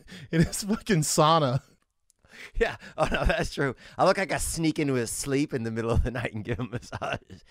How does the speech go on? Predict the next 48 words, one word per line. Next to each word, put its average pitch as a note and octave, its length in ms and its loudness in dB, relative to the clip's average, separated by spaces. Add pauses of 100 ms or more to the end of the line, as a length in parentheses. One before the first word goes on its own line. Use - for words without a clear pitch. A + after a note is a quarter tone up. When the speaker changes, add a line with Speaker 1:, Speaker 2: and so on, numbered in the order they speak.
(260)
Speaker 2:
Just G#2 180 -8
Speaker 1:
You D#3+ 60 -2
look F#3+ 140 4
Speaker 2:
stay G3+ 60 2
Speaker 1:
like, G3 120 4
Speaker 2:
asleep, F3 180 -10
Speaker 1:
you E3+ 80 2
look G3 140 6
Speaker 2:
Joe. G3 40 4
Speaker 1:
like F#3+ 120 2
when F3 140 0
he's E3 180 0
in E3 80 0
a D3+ 40 2
sauna, D#3+ 400 2
you D3 120 -2
po-, C3 240 -4
poke F#3 240 4
your D3 100 0
head D3+ 160 4
and D#3+ 100 -2
go, B2+ 240 -2 (220)
"You D#3+ 140 0
need F3+ 160 6
any D#3+ 180 2
water? D3+ 480 8
I C#3+ 100 2
got D#3 140 6
water C3 240 4
out A#2+ 160 2
here." A#2+ 300 0
Speaker 2:
<laughs> - 40 -10 (320)
Yeah. - 180 -10 (920)
Oh, C#3 80 2
did B2+ 100 0
you A#2 120 -4
order C#3 260 2
something? D#3 400 -6 (120)
<laughs> - 140 2
Speaker 1:
"Did C#3+ 100 -6 (120)
you E3+ 80 0
need G#3 160 4
some E3+ 160 6
jerky? F3+ 380 6
Did C#3+ 200 0
you F3+ 60 4
say E3+ 240 6
elk?" E3+ 340 6